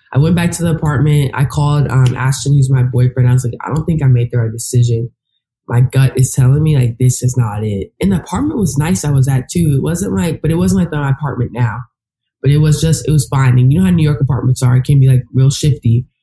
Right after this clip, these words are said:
So I was sitting there and I was like, "I gotta go back home."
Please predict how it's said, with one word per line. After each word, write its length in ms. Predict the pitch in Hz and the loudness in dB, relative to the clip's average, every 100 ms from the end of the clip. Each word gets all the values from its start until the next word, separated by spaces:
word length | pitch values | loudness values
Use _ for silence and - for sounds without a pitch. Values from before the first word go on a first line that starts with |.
| _ _ _ _ _ | _ _ _ _ _
So 500 | - 160 143 131 135 - - _ _ - _ _ _ _ _ | -2 2 4 4 2 -2 -20 _ _ -20 _ _ _ _ _
I 160 | 139 143 | -2 0
was 380 | 143 135 127 - | 2 2 2 0
sitting 280 | 170 190 185 | 0 2 2
there 180 | 175 175 | 2 2
and 100 | 156 | 2
I 60 | |
was 80 | 131 | 2
like, 140 | 131 - | 0 -2
"I 140 | - 139 | -2 0
gotta 260 | 135 113 - | 0 -2 -4
go 640 | - 113 113 117 117 - | -4 -2 0 0 -2 -4
back 320 | 113 101 - - - | -6 -6 -10 -16 -10
home." 380 | 117 - 123 | -8 -6 -8